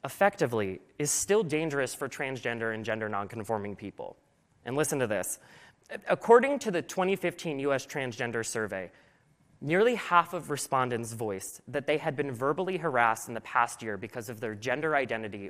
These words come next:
or expression. And that number is shown only to increase in communities of color. Many of us now claim to view gender on a spectrum.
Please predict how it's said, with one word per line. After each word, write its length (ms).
or 140
expression. 560
And 160
that 160
number 300
is 100
shown 360
only 320
to 240
increase 540
in 100
communities 540
of 80
color. 380
Many 260
of 80
us 180
now 300
claim 520
to 100
view 180
gender 500
on 160
a 40
spectrum. 580